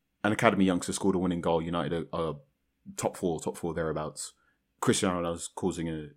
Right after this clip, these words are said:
a, a mess. And you're like, "Well, you know, okay." Ten Hag has the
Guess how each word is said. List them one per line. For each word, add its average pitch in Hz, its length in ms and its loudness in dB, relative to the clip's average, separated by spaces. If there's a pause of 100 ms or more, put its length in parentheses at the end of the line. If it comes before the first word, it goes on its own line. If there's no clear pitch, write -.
a, 82 100 -6 (140)
a - 60 -6
mess. 85 360 -4 (420)
And 92 100 -2
you're 92 120 2
like, 98 100 2
"Well, 285 300 6
you - 80 -2
know, 135 220 4 (180)
okay." 160 320 0 (1040)
Ten 117 160 8
Hag 123 240 4
has 113 160 0
the 110 120 -4